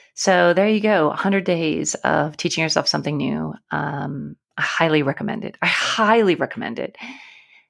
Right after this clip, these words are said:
And if you've been struggling through the funk or doldrum, um, I would say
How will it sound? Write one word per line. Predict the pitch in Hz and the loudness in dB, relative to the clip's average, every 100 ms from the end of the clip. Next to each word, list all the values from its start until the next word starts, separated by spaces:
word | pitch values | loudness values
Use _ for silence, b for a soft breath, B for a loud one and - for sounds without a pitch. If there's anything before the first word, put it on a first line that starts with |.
| _ | _
And | 220 240 233 | 4 6 6
if | 202 185 | 4 4
you've | 220 | 2
been | 214 208 | 4 2
struggling | - 190 175 175 160 | 2 2 2 2 -2
through | 156 170 156 151 151 | -2 2 4 4 2
the | 143 | 0
funk | - 147 143 - - _ _ _ _ _ _ - | 0 0 -4 -12 -16 _ _ _ _ _ _ -2
or | |
doldrum, | 151 131 135 143 156 - - 165 _ | 2 4 2 0 -2 -4 -6 -8 _
um, | 156 160 147 | -2 0 0
I | 160 | 2
would | 160 | 2
say | 160 147 151 151 | 0 0 0 0